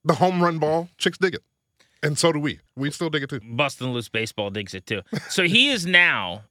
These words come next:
Speaker 2: with four home runs. K Barrett had a two-homer game, which we'll talk about.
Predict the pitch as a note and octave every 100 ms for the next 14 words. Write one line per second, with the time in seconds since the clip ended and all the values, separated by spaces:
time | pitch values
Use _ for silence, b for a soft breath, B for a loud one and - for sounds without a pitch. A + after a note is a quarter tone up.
0 | - D#3 D#3 - F#3 G#3 F#3 F#3+ E3 C#3
1 | A#2 F2 G2+ - - - A#3 G#3 D3+ D3+
2 | C#3 - D3+ C3+ B2 A#2+ G#2+ A2 - G#2
3 | G2 F2+ C2